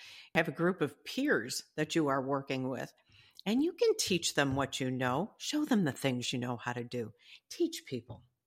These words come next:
Jesus was a tomorrow thinker. He knew everything that pointed to the future,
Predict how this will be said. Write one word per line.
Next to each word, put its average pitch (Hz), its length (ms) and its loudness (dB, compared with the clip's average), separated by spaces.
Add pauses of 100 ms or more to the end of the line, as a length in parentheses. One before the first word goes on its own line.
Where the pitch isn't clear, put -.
(340)
Jesus 214 440 -2
was 156 200 4
a 143 40 0
tomorrow 147 680 2 (180)
thinker. 127 460 -4 (500)
He 226 340 2
knew 190 480 6
everything 147 480 2
that 135 200 -4
pointed 135 420 -4
to 139 100 -2
the 127 120 -6
future, 123 560 -4